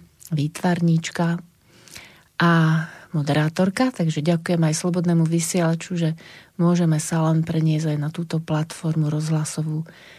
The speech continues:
A poďakovanie patrí samozrejme nielen Slobodnému vyšie-, vysielaču, ale aj ľuďom, z ktorých príspevkov vysielač môže byť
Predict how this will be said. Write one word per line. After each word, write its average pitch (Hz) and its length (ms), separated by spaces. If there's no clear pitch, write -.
A 170 80
poďakovanie 180 720
patrí 165 320
samozrejme 160 560
nielen 180 320
Slobodnému 190 640
vyšie-, 170 420
vysielaču, 175 640
ale 170 300
aj 160 80
ľuďom, 175 260
z 165 80
ktorých 165 320
príspevkov 165 560
vysielač 160 560
môže 170 240
byť 160 100